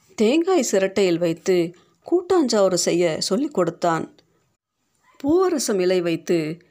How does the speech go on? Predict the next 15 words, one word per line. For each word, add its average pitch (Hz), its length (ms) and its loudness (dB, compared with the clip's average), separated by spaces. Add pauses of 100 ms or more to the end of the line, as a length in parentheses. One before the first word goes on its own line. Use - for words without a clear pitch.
(160)
பீப்பி 349 400 2
ஊத 180 240 -2
கற்றுக் 165 300 -6
கொடுத்தான். 165 640 -2 (500)
போட்டியில் 320 520 0
ஜெயித்த 185 420 0
அத்தனை 156 460 -2
கலர் 190 340 -2
கலர் 170 360 -2
கோழிக்காய்களை 170 840 -2 (260)
ஒரு 190 220 0
டப்பாவில் 180 560 -4
போட்டு 170 280 -4
அடைத்து 196 380 -6
கொடுத்தான். 165 680 -4